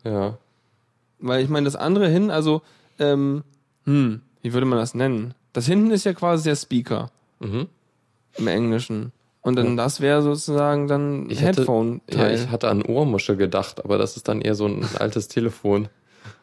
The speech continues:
Speaker 2: Warte, warte, ich muss eben meine Ohrmuschel auf mein Smartphone kleben, damit ich's korrekt bezeichnen darf. So,
Speaker 1: <laughs>
Speaker 2: flupp.
Speaker 1: Ja.
Speaker 2: Nee, ich weiß es nicht. Pff.
Speaker 1: Hörer.
Speaker 2: Ja, der,
Speaker 1: Ja.
Speaker 2: der,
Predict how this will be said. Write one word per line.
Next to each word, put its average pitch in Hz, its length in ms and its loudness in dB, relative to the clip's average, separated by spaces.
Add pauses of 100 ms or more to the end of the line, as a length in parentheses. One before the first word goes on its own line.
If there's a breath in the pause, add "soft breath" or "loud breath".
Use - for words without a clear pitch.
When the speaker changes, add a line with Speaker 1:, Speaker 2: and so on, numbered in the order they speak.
(280 loud breath)
Speaker 2:
Warte, 180 280 0
warte, 196 220 2
ich 175 120 4
muss 185 160 4
eben 185 160 2
meine 170 160 4
Ohrmuschel 185 420 2
auf 156 120 0
mein 151 140 2
Smartphone 170 520 -2
kleben, 135 380 2
damit 139 180 2
ich's 139 100 -8
korrekt 147 300 -4
bezeichnen 139 640 2
darf. 127 360 0
So, - 160 -2 (220)
Speaker 1:
<laughs> 104 220 -6
Speaker 2:
flupp. - 160 0 (520 loud breath)
Speaker 1:
Ja. 104 160 -4 (180)
Speaker 2:
Nee, 127 320 0 (280)
ich - 80 -10
weiß 170 160 0
es 139 140 -4
nicht. 120 280 -4 (180)
Pff. - 280 -16 (120)
Speaker 1:
Hörer. 101 280 2
Speaker 2:
Ja, 117 200 2
der, 120 120 2
Speaker 1:
Ja. 113 220 2 (180)
Speaker 2:
der, 120 380 0